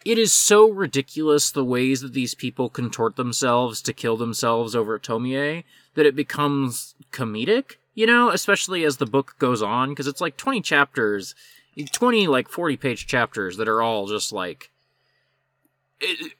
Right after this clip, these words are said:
absurd ways that people are killing themselves over Tomie. Um, and this feels very much in line with that, where, like, as the movie is progressing, you know, like, early on, it's like, "Oh, that's a jump scare." And you're like,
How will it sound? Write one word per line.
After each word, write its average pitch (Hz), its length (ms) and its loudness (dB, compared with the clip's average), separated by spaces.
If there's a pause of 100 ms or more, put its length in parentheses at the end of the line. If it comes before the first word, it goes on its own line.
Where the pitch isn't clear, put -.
(220)
absurd 185 760 4
ways 101 420 0
that 117 140 -4
people 123 280 -2
are 107 100 0
killing 117 300 0
themselves 104 540 -2
over 101 180 -2
Tomie. 139 640 -6 (680)
Um, 113 760 0 (840)
and 196 220 2
this 240 180 4
feels 220 340 4
very 156 300 4
much 127 500 0 (120)
in 151 260 2
line 123 300 4
with 110 200 -2
that, 101 360 -4
where, 127 200 2
like, 123 300 0
as 160 320 2
the 185 80 -2
movie 160 420 0
is 147 140 4
progressing, 113 800 -2 (280)
you 165 100 -2
know, 156 100 2
like, 143 260 0
early 208 320 8
on, 147 360 4
it's 117 140 -4
like, 123 160 -2
"Oh, 139 120 -6
that's 123 220 -4
a 104 40 -14
jump 135 280 2
scare." 90 440 -2
And 117 120 -2
you're 120 100 0
like, 110 160 -2